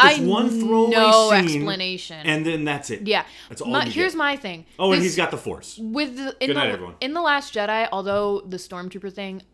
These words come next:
Speaker 2: you're right, is not as explored as it could have been, I do think that it was a logical next step having him kill Phasma,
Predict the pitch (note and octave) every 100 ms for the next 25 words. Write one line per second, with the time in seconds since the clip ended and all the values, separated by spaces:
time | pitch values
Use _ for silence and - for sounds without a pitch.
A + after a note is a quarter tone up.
0 | _ F#3+ G3+ F3+ F3+ F#3 - F3+ F3+ F3+
1 | F#3 F3+ - - E3+ F3 E3+ E3+ F3 F3+
2 | - F#3 F3+ F3 D#3+ D#3+ E3+ F#3+ - -
3 | - C#4+ G4+ G4 F4+ E4+ D4+ A3+ G#3+ G#3
4 | A3 A3 G#3 F#3+ - - - G#3+ F#3+ F3+
5 | - _ _ _ G3+ F#3+ G3+ A3+ G#3+ G#3+
6 | G3 F3+ F#3+ G#3 - - - - - G#3
7 | - - _ - _ _ _ _ _ _
8 | _ _ _ _ _ - - G#3+ G#3+ G#3
9 | G#3+ G3+ F#3+ - G#3 G3 F3+ - - F#3+
10 | E3+ G3 G3+ B3+ C4+ D4